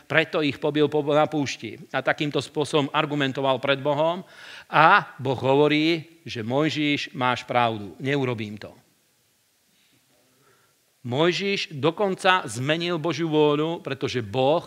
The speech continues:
sa dá ľahko a rýchlo nahovoriť na dobré.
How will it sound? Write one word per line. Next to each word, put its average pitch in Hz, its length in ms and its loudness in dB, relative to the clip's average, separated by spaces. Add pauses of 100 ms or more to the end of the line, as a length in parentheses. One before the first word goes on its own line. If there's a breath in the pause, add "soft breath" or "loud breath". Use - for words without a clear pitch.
(120)
sa 123 240 -2
dá 113 240 4
ľahko 143 480 0
a 117 80 -2
rýchlo 127 320 -4
nahovoriť 123 520 -4
na 120 120 0
dobré. 113 480 -4